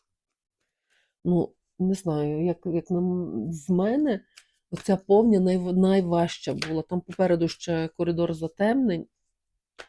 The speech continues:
але ця повня саме, можливо, тому що вона була в Водолії, в моєму знаку, справді відчувалася до повні і відчувається ще, е, досі. І от, можливо, саме оцей внутрішній вогонь,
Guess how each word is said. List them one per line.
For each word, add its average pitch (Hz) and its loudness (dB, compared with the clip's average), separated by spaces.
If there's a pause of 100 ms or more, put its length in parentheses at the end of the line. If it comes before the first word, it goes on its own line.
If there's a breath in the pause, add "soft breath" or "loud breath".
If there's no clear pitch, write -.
(560)
але 139 -2
ця 180 -2
повня 190 0
саме, 165 -2
можливо, 156 -4
тому 156 -6
що - -14
вона 165 -4
була 165 -2
в 156 -6
Водолії, 170 0
в 196 0
моєму 170 0
знаку, 196 -2 (1120 soft breath)
справді 160 -2
відчувалася 165 2
до 196 4 (840)
повні 220 6
і - -2
відчувається 185 0
ще, - -6
е, 170 -4 (460)
досі. 156 2 (1160)
І 175 -2
от, - -6
можливо, 190 2
саме 170 -2
оцей 165 -2
внутрішній 170 -2
вогонь, 202 0